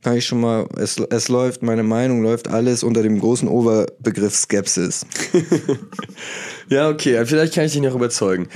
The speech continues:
Speaker 1: Ja.
Speaker 2: Also ich würde es so upgraden, dass es natürlich von den Rezepten und so weiter alles viel, viel geiler sein muss, als diese Nudelsalate, die es da gibt.
Speaker 1: Okay, ist ja schon mal sehr konkret.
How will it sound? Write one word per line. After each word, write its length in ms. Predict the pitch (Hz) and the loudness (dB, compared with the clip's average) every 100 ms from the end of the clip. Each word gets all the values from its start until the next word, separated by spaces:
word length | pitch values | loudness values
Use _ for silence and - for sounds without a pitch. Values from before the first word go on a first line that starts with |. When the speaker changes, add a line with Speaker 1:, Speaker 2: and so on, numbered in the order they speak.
| - | -6
Speaker 1:
Ja. 100 | 113 | 0
Speaker 2:
Also 160 | 120 139 | 2 2
ich 120 | 151 | 2
würde 180 | 151 170 | 2 2
es 100 | 156 | 2
so 140 | 165 | 2
upgraden, 440 | 143 160 165 156 156 | 2 0 0 2 2
dass 200 | 127 - | 0 0
es 80 | 139 | 0
natürlich 380 | 127 - 139 - | 0 0 -2 0
von 100 | 127 | 0
den 100 | 120 | 0
Rezepten 540 | 117 - 147 - 151 | 0 0 -2 0 0
und 140 | 123 | 0
so 120 | 120 120 | 0 0
weiter 400 | 123 127 131 - | 0 0 0 2
alles 280 | 127 120 - | 0 0 -2
viel, 100 | 123 | -2
viel 140 | 120 | 0
geiler 300 | 117 123 123 | 2 2 2
sein 200 | 113 110 | 2 2
muss, 300 | 110 131 - | 2 0 0
als 240 | 113 107 | -2 -2
diese 240 | - 120 113 | -4 0 2
Nudelsalate, 580 | 117 120 104 104 101 98 | 2 2 2 2 0 -2
die 120 | 104 | -4
es 100 | 98 | -2
da 180 | 95 90 | -2 -2
gibt. 200 | 82 87 | -2 -2
Speaker 1:
Okay, 400 | 107 - 104 113 - - | -2 2 2 2 -2 -14
ist 140 | - - | -6 -2
ja 80 | |
schon 180 | 107 113 | 0 0
mal 80 | 98 | 2
sehr 140 | 92 92 | 2 0
konkret. 540 | - 104 - 123 185 | 0 -2 0 0 0